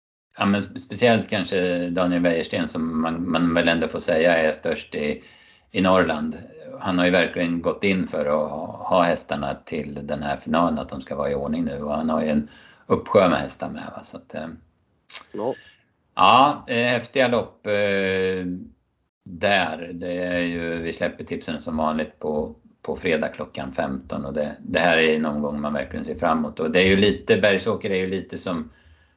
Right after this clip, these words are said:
Speaker 1: ja, men Kalmar och, och Bergsåker där med, med ett långt upplopp. Och, ja, men alla får chansen, känns det som.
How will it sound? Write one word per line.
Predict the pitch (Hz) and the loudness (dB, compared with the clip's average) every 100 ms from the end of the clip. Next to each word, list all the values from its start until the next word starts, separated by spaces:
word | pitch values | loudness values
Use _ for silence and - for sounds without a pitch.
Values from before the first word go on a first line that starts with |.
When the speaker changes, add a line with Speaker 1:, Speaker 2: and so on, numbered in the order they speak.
| _ - | _ -4
Speaker 1:
ja, | |
men | 95 87 | -2 2
Kalmar | 92 87 85 82 | 2 2 0 0
och, | 82 85 - | 0 -4 -6
och | 85 78 78 - | -6 -6 -10 -12
Bergsåker | 110 85 87 82 - - - 78 | -8 -4 0 -2 -2 -6 -6 -6
där | 76 | -4
med, | 76 - | -6 -6
med | 82 78 | -6 -6
ett | - _ | -8 _
långt | 90 80 76 - | 0 0 0 0
upplopp. | 78 - 80 76 - 82 | 0 0 -2 -2 -4 0
Och, | 76 76 - - _ _ _ _ - - | 2 0 -6 -20 _ _ _ _ -10 -6
ja, | 107 | 0
men | 90 | 4
alla | 87 82 78 | 4 4 0
får | - | -2
chansen, | - 90 80 - - | 0 2 0 -4 -12
känns | - - - | -12 -14 -16
det | - | -16
som. | 156 | -18